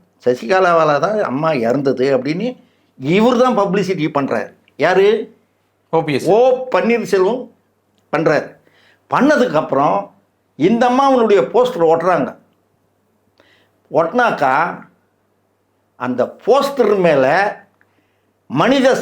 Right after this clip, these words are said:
Speaker 1: சாணியும் அடிச்சிருந்து நான் போட்டோ எடுத்து வச்சிருக்கிறேன். மவுண்ட் ரோடு ஃபுல்லா,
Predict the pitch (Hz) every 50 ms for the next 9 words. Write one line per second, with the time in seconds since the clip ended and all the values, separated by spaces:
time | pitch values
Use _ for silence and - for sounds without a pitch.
0 | - - 208 233 247 247 233 226 233 220 220 240 262 302 269 - - _ _ _
1 | _ _ _ _ _ _ _ _ _ _ - 160 196 247 240 - - 240 233 196
2 | 180 180 190 214 247 285 311 254 - - _ _ _ _ _ - 156 160 - -
3 | - 233 247 247 254 220 196 175 - 202 175 160 - 190 180 131 - 127 110 110
4 | - - _ _ _ _ _ _ _ _ _ _ _ _ _ _ _ _ _ _
5 | _ _ _ _ _ _ _ _ _ _ _ _ _ _ _ _ _ _ _ -
6 | 160 214 254 247 247 240 233 208 196 180 180 202 214 220 220 220 220 220 220 214
7 | -